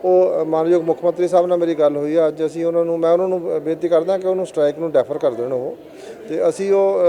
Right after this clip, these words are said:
ਅ, ਜਿਹੜਾ ਹੈਗਾ ਹਾਈਐਸਟ ਲੈਵਲ ਟੇਕ ਅੱਪ ਕਰ ਰਹੇ ਹਾਂ, ਜਿੰਨੀਆਂ ਵੀ ਉਹਨਾਂ ਦੀਆਂ ਮੰਗਾਂ ਹੈਗੀਆਂ, ਚਾਹੇ ਉਹਨਾਂ ਦਾ ਅਰੀਅਰਸ ਦਾ ਹੈਗਾ। ਦੇਖੋ ਉਹਨਾਂ ਨੇ, ਉਹਨਾਂ ਦੀ ਇੱਕ ਮੰਗ ਸੀ ਕਿ ਡਾਕਟਰਾਂ ਦੀ ਰਿਕਰੂਟਮੈਂਟ ਹੋਣੀ ਚਾਹੀਦੀ ਆ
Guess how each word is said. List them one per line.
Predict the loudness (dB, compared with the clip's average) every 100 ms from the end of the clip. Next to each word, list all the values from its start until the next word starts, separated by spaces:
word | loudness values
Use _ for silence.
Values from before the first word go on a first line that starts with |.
| 4 2
ਅ, | 0
ਜਿਹੜਾ | 4 4
ਹੈਗਾ | 6 4 4
ਹਾਈਐਸਟ | 4 4 4 4
ਲੈਵਲ | 2 4 2
ਟੇਕ | 0 2 2
ਅੱਪ | 2
ਕਰ | 2
ਰਹੇ | 2
ਹਾਂ, | 0
ਜਿੰਨੀਆਂ | 2 2
ਵੀ | 2
ਉਹਨਾਂ | 0
ਦੀਆਂ | 0 0
ਮੰਗਾਂ | 0 0 0
ਹੈਗੀਆਂ, | 0 0
ਚਾਹੇ | 2
ਉਹਨਾਂ | 2 4
ਦਾ | 2
ਅਰੀਅਰਸ | 4 2 2
ਦਾ | 4 4
ਹੈਗਾ। | 4 -2 -6 -16 -20 -12 -6
ਦੇਖੋ | 2 4
ਉਹਨਾਂ | 4 2
ਨੇ, | 0
ਉਹਨਾਂ | 0 2
ਦੀ | 2
ਇੱਕ | 2
ਮੰਗ | 2 0
ਸੀ | 0 -4
ਕਿ | -2 4
ਡਾਕਟਰਾਂ | 4 4 2
ਦੀ | 2
ਰਿਕਰੂਟਮੈਂਟ | 2 4 4 6 2
ਹੋਣੀ | 2 -2
ਚਾਹੀਦੀ | 0 -2 0
ਆ | -2